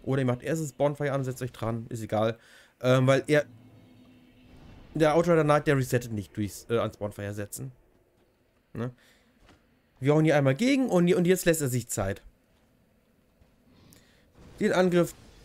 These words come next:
das müsste, müsste bis auf Seite gehen. Ach nee, guck mal, er macht so direkt. Hab ich gehört, dass er den Doppelschwinger macht, hab ich, habt ihr jetzt nicht gesehen.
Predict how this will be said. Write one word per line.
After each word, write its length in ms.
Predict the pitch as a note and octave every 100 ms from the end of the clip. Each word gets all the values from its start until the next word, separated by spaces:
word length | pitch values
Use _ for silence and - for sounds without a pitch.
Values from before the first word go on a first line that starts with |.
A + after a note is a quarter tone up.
| - -
das 180 | E3+ F3
müsste, 300 | E3 D#3+ D3+
müsste 220 | D3+ C#3+
bis 100 | C3+
auf 120 | B2
Seite 260 | A#3+ C4 D#4
gehen. 360 | A#3+ A#3+ A#3+ A3+ - - - - - - - - - - - -
Ach 120 | E3
nee, 100 | F#3
guck 120 | F#3
mal, 80 | F#3
er 80 | D#3+
macht 180 | E3+ E3
so 160 | D#3+
direkt. 480 | D3+ C#3+ D3 A3 - _ -
Hab 100 | D#3
ich 100 | C3+
gehört, 200 | F3 G3+
dass 60 |
er 60 | F#3+
den 120 | F3
Doppelschwinger 480 | G3 F#3 - F#3 F#3+
macht, 180 | F#3 F3+
hab 80 |
ich, 60 | E3
habt 140 | D#3
ihr 60 | D#3+
jetzt 120 | C#3
nicht 120 | D3+
gesehen. 380 | - C3+ F3+ C4